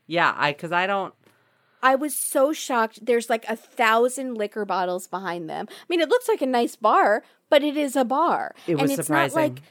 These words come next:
Speaker 2: they were being filmed in the corner of the bar where the background was, like, photos up and something cute. Or we've seen Josh do a pool table with a cop. This
Speaker 1: Sure.
Speaker 2: was, they're sitting at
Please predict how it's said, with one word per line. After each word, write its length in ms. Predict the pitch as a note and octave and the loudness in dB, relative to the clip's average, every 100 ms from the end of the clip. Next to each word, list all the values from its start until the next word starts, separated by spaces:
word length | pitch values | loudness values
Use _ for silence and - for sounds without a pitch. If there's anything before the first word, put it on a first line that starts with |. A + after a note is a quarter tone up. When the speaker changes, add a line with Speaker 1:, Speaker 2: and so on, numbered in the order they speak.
| _ A3 | _ 2
Speaker 2:
they 220 | B3 C4 | 6 6
were 180 | B3+ B3 | 6 0
being 280 | B3 A#3+ A#3+ | 0 -4 -4
filmed 460 | - A#3 A3+ A3 - | 0 2 0 -4 -2
in 180 | G#3+ G#3 | -2 0
the 80 | G3 | -2
corner 560 | - - C#4 C#4+ C4 | -4 -2 0 2 0
of 140 | G#3+ G3+ | 0 -2
the 80 | |
bar 360 | F#3+ F#3 F3 F3+ - _ | -4 0 0 0 -6 _
where 140 | G#3 F#3+ | -2 -2
the 140 | G3 | -4
background 800 | - G3+ G3+ - G#3 G3 G3 G3 G3 | 0 2 2 0 2 2 0 -4 -4
was, 200 | F#3 G3 | -4 0
like, 260 | F#3+ E3+ | 0 0
photos 640 | - A3 G3+ G3 F#3+ F#3 | 0 4 4 6 4 4
up 280 | G3 F#3+ F#3 | 4 4 2
and 140 | F#3+ F3+ | -6 -6
something 320 | F#3+ F#3+ F#3 | -6 -6 -10
cute. 480 | - G#3 G3 F#3+ - - - | -8 -4 -2 -2 -4 -20 2
Or 340 | G#3 G3 G3 - | 6 6 4 -2
we've 280 | G#3 A3+ G#3+ | -8 -6 -6
seen 500 | - A#3+ A3+ A#3 A3 | -6 -4 -2 -2 -4
Josh 500 | - G3+ F#3+ A3 - | 0 2 2 0 -6
do 220 | - A3 G3 | -6 0 0
a 40 | |
pool 280 | - G#3 G3 | 0 -6 -4
table 360 | - G3+ G3+ | -2 -2 -2
with 160 | G3 F#3 | -4 -6
a 60 | F3 | -10
cop. 440 | - F3+ A3+ - - - - | -4 -2 -2 -4 -20 -20 -2
This 140 | C#4 | 0
Speaker 1:
Sure. 100 | C4+ | 2
Speaker 2:
was, 140 | D#4 - | -2 0
they're 180 | C4+ C4 | 0 0
sitting 520 | - C4 B3+ B3 - _ _ A3+ | 2 4 6 2 -4 _ _ 2
at 240 | A#3+ | 2